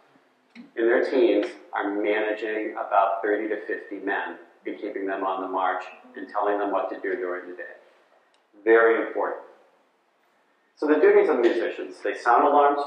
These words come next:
transfer orders, as you, as you heard and saw. They regulate the camp duties through music, so there, you'll see later on there are certain duties that are associated with s-, different tasks, regulate step and cadence, provide entertainment, esprit de corps, carry out punishment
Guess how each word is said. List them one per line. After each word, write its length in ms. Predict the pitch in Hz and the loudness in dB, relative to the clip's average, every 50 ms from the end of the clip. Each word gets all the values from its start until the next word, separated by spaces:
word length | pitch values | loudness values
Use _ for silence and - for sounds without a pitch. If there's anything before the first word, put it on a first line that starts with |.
| - | -6
transfer 300 | - 113 113 - - - | -6 -6 -6 -4 -6 -6
orders, 400 | - - 113 104 104 117 - - - | -4 -2 -2 0 0 0 -2 -2 -4
as 120 | 120 - - | -6 -6 -6
you, 100 | 110 - - - 127 | -8 -10 -12 -10 -10
as 100 | 120 110 | -4 -2
you 80 | 113 110 | -2 -2
heard 260 | 104 113 113 107 - | 0 0 -2 -2 -2
and 100 | - - | -4 -4
saw. 420 | - - 87 90 - 214 - - - - - - _ _ _ _ _ - | -2 -2 0 0 0 0 -2 -6 -8 -14 -18 -20 _ _ _ _ _ 0
They 140 | - 160 - | 0 4 6
regulate 500 | 170 175 165 156 147 151 147 147 - 143 | 6 6 6 4 4 4 2 2 0 -2
the 80 | - | -2
camp 220 | 147 143 143 - - | -2 -2 -2 -2 -2
duties 280 | 147 139 151 - - - | -2 -2 -2 -2 -4 -6
through 280 | - 127 135 147 151 139 | -2 2 4 4 4 6
music, 320 | 123 123 123 123 117 117 - - _ - - - | 4 4 4 2 0 -2 -4 -8 _ -20 -10 -4
so 160 | 123 117 117 | -2 0 2
there, 280 | 117 113 113 113 113 117 117 120 | 4 4 4 4 4 4 2 2
you'll 200 | 123 120 123 - | 0 0 -2 -2
see 100 | 135 131 | -2 0
later 360 | 123 123 123 120 123 120 117 | 2 2 4 4 4 4 4
on 140 | 120 117 117 | 4 2 2
there 100 | 113 113 | 0 -2
are 60 | - | -4
certain 300 | - - 127 123 123 117 | -4 -4 -4 -4 -4 -4
duties 340 | 120 123 123 127 135 139 135 | -2 -2 0 0 0 0 -2
that 120 | 131 123 | -4 -4
are 60 | 117 | -4
associated 500 | 113 - - 123 113 - - 120 113 107 | -4 -4 -6 -8 -8 -6 -4 -4 -2 -2
with 100 | 104 - - - - - | -4 -6 -8 -14 -20 -20
s-, 80 | - - - - | -20 -16 -8 -6
different 320 | 110 - - 95 92 - | -4 -4 -4 -6 -8 -2
tasks, 420 | - - - - - - - - - - | 0 2 2 2 2 0 -4 -6 -4 -4
regulate 400 | 117 110 113 110 104 - - - | -2 -2 0 0 -2 -2 -4 -8
step 260 | - - 107 104 - | -8 -8 -6 -6 -4
and 180 | 104 95 - - | -6 -8 -8 -8
cadence, 540 | - - - - 185 - - - - - - - _ _ _ _ _ _ _ _ _ _ | -6 -6 -4 -4 -4 -4 -6 -8 -14 -18 -20 -20 _ _ _ _ _ _ _ _ _ _
provide 340 | - 113 - 117 113 110 117 | -6 0 2 4 4 4 4
entertainment, 560 | 117 110 113 - - 123 120 131 - - - | 2 2 0 -2 -2 -2 0 0 0 0 -2
esprit 280 | - 143 - - 113 123 | -4 -6 -6 -4 -4 -4
de 100 | - - - | -4 -6 -2
corps, 340 | - 170 175 175 175 175 - - - - - - - - _ _ - | 2 4 4 4 4 2 0 -4 -8 -12 -16 -20 -20 -20 _ _ -4
carry 200 | 135 127 120 113 | 0 2 2 4
out 140 | 107 - - - - - - | 2 2 0 -2 -6 -6 -4
punishment 400 | 170 175 175 - - 151 185 - | -4 -4 -2 -4 -6 -6 -6 -8